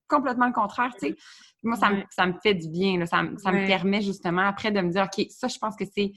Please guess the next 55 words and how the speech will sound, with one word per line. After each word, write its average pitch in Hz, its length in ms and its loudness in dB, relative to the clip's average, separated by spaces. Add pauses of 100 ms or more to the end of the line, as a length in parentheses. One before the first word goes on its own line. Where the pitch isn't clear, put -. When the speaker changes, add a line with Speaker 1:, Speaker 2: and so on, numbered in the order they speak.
(320)
Speaker 1:
vraiment 208 260 2
ancré, 214 460 -2
c'est 240 100 -16
quelque - 160 -6
chose 196 180 -8
que 185 100 -2
j'écris 165 320 -6
de 214 100 -2
plus 208 220 -8
en 208 140 -2
plus, 233 400 -2 (320)
que 185 100 0
je 160 140 0
ressens. » 220 880 0 (420)
On, 180 60 -2
on 165 380 -2
va 180 140 2
le 180 40 0
tester, 185 540 0
on 156 80 -6
va 165 100 0
aller 165 140 0
de 170 80 -4
l'avant, 175 300 4 (100)
puis 175 100 -6
on 170 60 2
va 170 120 -2
voir 175 200 -2
comment 175 180 -4
ça 175 160 -4
va 165 80 -2
aller. 156 320 -6 (240)
Speaker 2:
Fait 226 80 4
que 208 60 0
Speaker 1:
Ouais. 202 40 -6
Speaker 2:
ça, 311 100 -4 (120)
ça 240 80 0
peut 240 120 -2
être 233 120 -2
un 220 160 0
outil 214 180 -6
pragmatique, 202 720 -8
on, 202 120 -8
qu'on 190 240 -8
peut 190 160 -8
donner 196 240 -2
aux 214 100 0
gens 208 320 -6
aujourd'hui, 202 540 -6
de, 202 180 -2
si - 220 -10
ça 208 180 -4
vous 190 180 -10
parle 214 300 -2
d'écrire, 202 640 -4